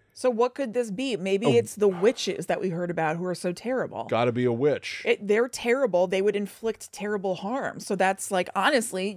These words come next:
Speaker 1: you draw from point A to point B. I get it.
Speaker 2: And then you get this weird, like, kill one person to, to save everybody else thing. And it's like, you gotta weigh the morality of that.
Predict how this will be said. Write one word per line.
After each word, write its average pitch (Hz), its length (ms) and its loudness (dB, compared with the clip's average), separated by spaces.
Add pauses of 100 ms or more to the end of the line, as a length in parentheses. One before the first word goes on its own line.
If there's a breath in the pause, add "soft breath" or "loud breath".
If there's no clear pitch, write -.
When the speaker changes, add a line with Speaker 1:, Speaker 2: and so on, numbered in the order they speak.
(140)
Speaker 1:
you 196 160 -4
draw 202 260 4
from 214 200 -4
point 208 320 -6
A 185 120 0
to 214 100 2
point 220 260 -6
B. 330 140 -2
I 180 80 2
get 254 180 0
it. - 220 -2
Speaker 2:
And 139 180 4
then 139 100 4
you 139 120 4
get 139 240 2
this 139 200 2
weird, 120 560 4
like, 113 440 0 (260)
kill 139 280 2
one 131 280 2
person 123 560 0
to, 107 300 0
to 117 220 -2
save 113 380 2
everybody 110 540 0
else 131 260 0
thing. 92 260 -6
And 98 120 -6
it's 95 100 -8
like, 107 160 -2
you 101 60 -10
gotta 110 180 2
weigh 107 180 2
the 113 120 0
morality 117 600 0
of 127 120 2
that. 131 320 0